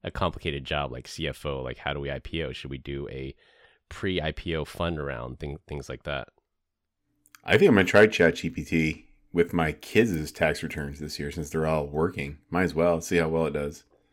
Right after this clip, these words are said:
Speaker 2: And
Speaker 1: H and R Block and Intuit hate this one trick.
Speaker 2: <laughs>
Speaker 1: All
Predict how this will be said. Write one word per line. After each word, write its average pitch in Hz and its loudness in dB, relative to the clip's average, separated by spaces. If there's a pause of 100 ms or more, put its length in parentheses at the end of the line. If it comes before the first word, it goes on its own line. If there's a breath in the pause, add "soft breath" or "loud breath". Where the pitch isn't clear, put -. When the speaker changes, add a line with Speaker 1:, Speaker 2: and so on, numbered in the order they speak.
(540)
Speaker 2:
And 87 2
Speaker 1:
H 101 -2
and 98 0
R 90 4
Block 85 2
and 78 -2
Intuit 82 0
hate - 0 (200)
this 92 -4
one 92 -2
trick. - -8 (140)
Speaker 2:
<laughs> - -12
Speaker 1:
All 101 4